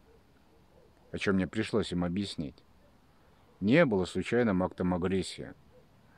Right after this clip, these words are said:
Я вам вчера снимал видео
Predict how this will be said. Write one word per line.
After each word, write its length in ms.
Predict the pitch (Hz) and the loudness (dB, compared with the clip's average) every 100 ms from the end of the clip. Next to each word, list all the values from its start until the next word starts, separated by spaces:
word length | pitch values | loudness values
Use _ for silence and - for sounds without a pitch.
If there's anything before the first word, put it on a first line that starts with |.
| - - - - - _ _ _ _ _ _ _ _ _ _ _ _ _ _ _ _ - _ - - - - - | -20 -20 -20 -20 -20 _ _ _ _ _ _ _ _ _ _ _ _ _ _ _ _ -20 _ -20 -20 -20 -20 -6
Я 140 | 101 127 | 2 4
вам 140 | 127 | 4
вчера 260 | - 120 120 | 2 0 0
снимал 380 | - 120 117 117 | 2 4 4 2
видео 520 | 147 120 92 82 | 0 0 0 0